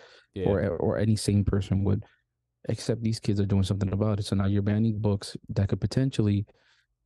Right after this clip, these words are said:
Speaker 2: instill in their brains, like, "Hey, you know what? What I'm thinking about doing may not be wrong," which is questioning my government, questioning the people in power, and po-, potentially pushing the right people in there.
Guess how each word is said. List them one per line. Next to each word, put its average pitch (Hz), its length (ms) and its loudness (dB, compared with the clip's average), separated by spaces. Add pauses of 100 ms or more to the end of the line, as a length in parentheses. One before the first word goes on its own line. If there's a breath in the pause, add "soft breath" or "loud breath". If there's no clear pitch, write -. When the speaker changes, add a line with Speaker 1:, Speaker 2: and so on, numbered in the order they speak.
Speaker 2:
instill 110 420 0
in 104 100 2
their 101 120 0
brains, 104 380 0
like, 104 120 0
"Hey, 113 220 2
you 98 220 0
know 113 120 2
what? 113 220 0 (180)
What 101 200 0
I'm 107 460 0
thinking 107 240 2
about 98 240 0
doing 104 320 2
may 101 140 2
not 101 180 2
be 98 140 0
wrong," 101 380 0
which 98 200 0
is 101 140 -4
questioning 101 440 0
my 101 120 2
government, 104 480 0
questioning 98 540 0 (480 loud breath)
the - 80 0
people 101 280 2
in 95 140 0
power, 104 380 2
and - 260 0
po-, - 180 0
potentially 110 460 0
pushing 101 400 0
the 101 80 2
right 101 200 0
people 98 340 0
in 92 100 4
there. 95 240 0